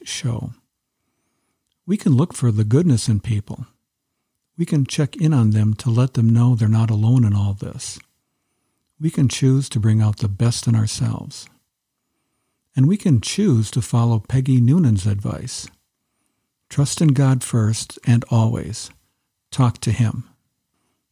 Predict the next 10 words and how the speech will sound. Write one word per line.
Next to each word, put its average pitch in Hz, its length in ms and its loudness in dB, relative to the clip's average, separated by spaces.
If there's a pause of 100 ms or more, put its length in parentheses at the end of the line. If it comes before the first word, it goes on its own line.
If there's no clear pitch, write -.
(760)
I'd 185 200 -2
love 143 200 0
to 123 100 -2
hear 123 180 2
about 117 280 0
how 117 140 2
this 120 220 0
goes 139 300 2
for - 160 -2
you. 104 260 0